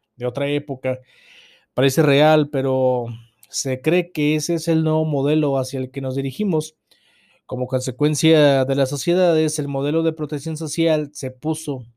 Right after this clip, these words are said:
en marcha por dos razones. En primer lugar, el factor trabajo era necesario y se necesitaba que el trabajador estuviese satisfecho y tranquilo.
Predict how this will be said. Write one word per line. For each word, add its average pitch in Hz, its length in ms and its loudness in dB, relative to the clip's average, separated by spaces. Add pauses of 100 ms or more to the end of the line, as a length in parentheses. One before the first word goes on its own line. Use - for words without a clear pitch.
(120)
en 123 160 -12
marcha 135 400 -6
por 123 200 -12
dos 123 120 -8
razones. 147 640 -4 (680)
En 147 140 -6
primer 160 200 0
lugar, 220 260 2
el 220 100 0
factor 180 320 -4
trabajo 190 440 0
era 196 120 0
necesario 170 600 0
y 160 120 -4
se 147 100 -6
necesitaba 143 680 -4
que 151 240 -6
el 139 180 -6
trabajador 135 640 -2
estuviese 139 540 -4
satisfecho 139 600 -8
y - 20 -10
tranquilo. 139 600 -4